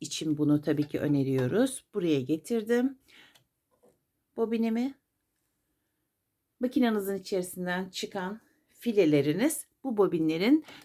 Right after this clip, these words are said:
çok dolu olduğunda boşalmasını engellemek üzere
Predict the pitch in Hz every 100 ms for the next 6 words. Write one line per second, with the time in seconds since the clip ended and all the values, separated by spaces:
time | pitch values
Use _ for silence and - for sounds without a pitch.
0 | - - 294 - 170 165 165 160 151 151
1 | 220 330 262 233 220 180 175 - 185 202
2 | 190 190 185 202 190 147 156 233 359